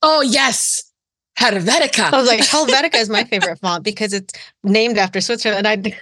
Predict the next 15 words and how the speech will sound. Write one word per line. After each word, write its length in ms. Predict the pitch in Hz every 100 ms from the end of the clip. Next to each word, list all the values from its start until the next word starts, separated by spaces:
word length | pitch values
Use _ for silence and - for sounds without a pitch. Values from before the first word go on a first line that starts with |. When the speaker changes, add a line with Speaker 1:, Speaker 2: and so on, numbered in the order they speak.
| _
Speaker 2:
<laughs> 120 | -
like, 160 | 403 466
a 100 | 359
whole 120 | - 339
thing, 120 | 339
and 60 | 320
I 20 |
was 100 | 294
like, 220 | 285 277 - - - - _
"I 180 | - 247
am 100 | 302
such 340 | 285 - 294 269
an 120 | 233 196
asshole." 520 | 254 262 - 196 196 190 - _
<laughs> 40 | -